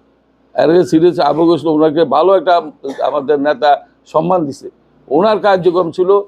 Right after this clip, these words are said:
সাংগঠনিকভাবে, আমি, আমি মনে করি সাংগঠনিক কা-, কার্যক্রম ছিল, উনি প্রতিটা যে সিটি কর্পোরেশনের যে সাতাইশটা ওয়ার্ড, পঁচিশটা ওয়ার্ডে আমার বিরুদ্ধে আলো-, আ, তাদের প্রচারণা করার, এটা হলো সাংগঠনিক ব্যাপার। হ্যাঁ, আমি দলের সিদ্ধান্ত মানছি না, আমার বিরুদ্ধে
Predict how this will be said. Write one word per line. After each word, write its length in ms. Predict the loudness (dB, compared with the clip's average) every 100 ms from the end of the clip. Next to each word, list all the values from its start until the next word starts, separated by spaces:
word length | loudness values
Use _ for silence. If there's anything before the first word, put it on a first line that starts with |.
| _
সাংগঠনিকভাবে, 680 | -8 -4 0 2 2 0 0 0
আমি, 180 | 0 -2
আমি 200 | -2 0
মনে 240 | 0 -2 -2
করি 300 | 2 2 0 -8 _ _
সাংগঠনিক 480 | -2 0 0 -2 -2
কা-, 160 | -2 2
কার্যক্রম 400 | 0 2 0 0
ছিল, 200 | 0 0
উনি 200 | 0 -2 -6 _ -2
প্রতিটা 500 | 0 0 0 2 2
যে 160 | 0
সিটি 280 | -2 -4 -4
কর্পোরেশনের 500 | -2 -4 -4 -4 -2
যে 100 | -2 -2 -2 -2
সাতাইশটা 440 | -2 -2 -4 0
ওয়ার্ড, 220 | 2 2 -2 _ _ -2
পঁচিশটা 400 | 0 0 0 0
ওয়ার্ডে 440 | 2 2 0 -2 -4 _
আমার 260 | -4 0 2
বিরুদ্ধে 300 | 2 2 2 0 -2
আলো-, 200 | -2 0
আ, 80 | 0 0
তাদের 260 | -2 -2 -4
প্রচারণা 540 | -2 -2 0 0 0
করার, 300 | -2 -2 -4 -6 _
এটা 140 | -2
হলো 100 | 0
সাংগঠনিক 540 | 0 -2 -2 -2 -2 -2
ব্যাপার। 280 | -2 -2 -12 _ _ _ _ -2
হ্যাঁ, 160 | 0 2
আমি 120 | 0
দলের 280 | 2 2 0 -2
সিদ্ধান্ত 360 | -6 -4 -2 -2
মানছি 360 | -2 -2 -2 -2
না, 80 | -2
আমার 200 | 0 0
বিরুদ্ধে 320 | 0 2